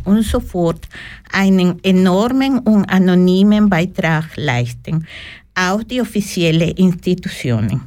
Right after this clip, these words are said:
Persönlich denke, dass der offizielle Beitrag optimiert werden kann und sollte. Wir von Nosotras Radio wollen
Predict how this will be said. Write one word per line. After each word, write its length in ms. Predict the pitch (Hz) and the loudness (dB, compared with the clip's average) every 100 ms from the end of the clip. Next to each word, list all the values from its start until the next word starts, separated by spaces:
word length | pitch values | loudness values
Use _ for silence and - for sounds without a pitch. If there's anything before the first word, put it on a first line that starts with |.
| - - - - - - - - - - - _ _ - - | -14 -20 -20 -18 -18 -14 -16 -16 -20 -20 -20 _ _ -20 -4
Persönlich 880 | 190 165 - 196 240 262 254 - - | -4 -2 -2 2 2 2 0 -4 -8
denke, 500 | - 196 220 240 247 | -2 0 2 0 -2
dass 220 | 214 208 | 0 0
der 160 | 202 185 | 0 0
offizielle 640 | 165 202 190 190 185 220 | 0 -2 -2 0 0 2
Beitrag 600 | 214 190 190 185 208 208 - | 0 -2 -2 -2 -2 -4 -4
optimiert 760 | 208 - - 240 202 180 170 - - - | -4 -4 0 4 4 2 0 -6 -16 -4
werden 500 | 196 160 160 170 175 | 0 0 0 -2 -2
kann 380 | 160 123 107 107 - _ | -4 -2 -2 -6 -12 _
und 140 | 196 | 0
sollte. 680 | 160 104 110 - - - - _ - - - - - | 0 -2 -6 -10 -14 -18 -20 _ -18 -16 -14 -14 -10
Wir 400 | 180 226 269 277 | -2 0 0 -2
von 260 | - 208 196 | -2 2 2
Nosotras 560 | 170 180 165 226 196 | 2 -2 -2 0 0
Radio 520 | 175 196 190 220 220 185 | 0 0 0 0 0 0
wollen 420 | 180 196 208 | 2 4 4